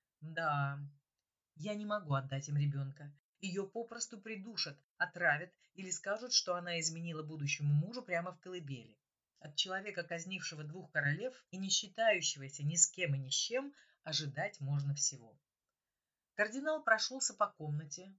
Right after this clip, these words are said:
в задумчивости покусывая губу. Дело принимало серьезный оборот. Что делать? Не отдавать.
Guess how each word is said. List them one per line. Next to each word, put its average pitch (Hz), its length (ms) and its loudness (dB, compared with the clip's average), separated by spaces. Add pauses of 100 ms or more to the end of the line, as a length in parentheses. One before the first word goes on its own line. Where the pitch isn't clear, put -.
в - 60 -10
задумчивости 240 920 -6 (100)
покусывая 147 600 -6
губу. 139 400 -12 (920)
Дело 170 240 0
принимало 175 480 -4
серьезный 156 560 -8
оборот. 143 380 -2 (800)
Что - 200 -10
делать? 143 360 -10 (800)
Не 175 200 -4
отдавать. 175 720 0